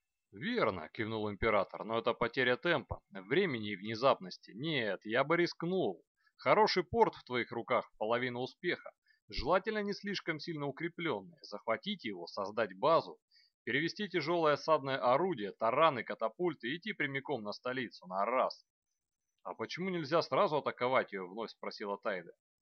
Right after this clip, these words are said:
«Опасно», пожал плечами император. «Крепость наверняка хорошо защищена от морских набегов. Её лучше обложить с суши,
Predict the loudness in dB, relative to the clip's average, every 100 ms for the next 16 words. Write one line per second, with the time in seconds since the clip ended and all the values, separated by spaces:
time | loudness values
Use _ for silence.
0 | _ _ -2 0 4 4 2 -2 -10 -6
1 | -6 -8 -10 -8 -6 -8 -10 -6 -4 -4
2 | -8 _ _ _ _ _ -2 0 0 -2
3 | -6 -6 -4 -4 -2 0 0 -2 -2 -2
4 | -2 -2 -4 0 2 2 -2 -4 -6 -8
5 | -8 -4 -2 -2 -4 -12 _ -10 -4 0
6 | 2 0 0 -2 0 0 0 -4 -8 -8
7 | -6 -8